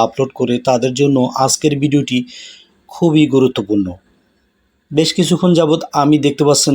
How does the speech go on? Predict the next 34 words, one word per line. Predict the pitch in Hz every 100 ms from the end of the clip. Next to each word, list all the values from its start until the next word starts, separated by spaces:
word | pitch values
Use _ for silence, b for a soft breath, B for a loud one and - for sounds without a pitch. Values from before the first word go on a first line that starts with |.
| 135
এখান | 147 135
থেকে | 143 135
স্লাইড | 139 135 127
করতেছি | 147 147 143 - 135 127
আর | 127 139
একের | 139 143 143
পর | 135 131
এক | 120
ভিডিও | 123 131 120
আসতেছে, | - 139 - 127 123 B B B _ -
সম্পূর্ণ | 170 165 170 165 160 160 -
YouTube-এর | 156 156 147 147 139
মতোই | 135 131 131
কিন্তু | 127 123 120
দেখাচ্ছে। | 104 - - 101 _ _ _ _ _ _ -
তো | 151
এখানে | 165 180 160
যদি | 165 165
আপনি | - 156
একটি | 147 147 -
চ্যানেল | 143 143 127
তৈরি | 143 143
করেন, | 135 123 127 - 135
আপনার | 135 143 -
চ্যানেলটিও | 143 143 135 151 147 -
এই | 135 127
সেমভাবেই | - 151 151 143 135 139
কিন্তু | 139 123 131 123 B B B -
সবার | 135 135 -
সামনে | 135 123 123
চলে | 147 117
আসবে। | 95 87 92 b b b b b - 135
আর | 143 131
যদি | 151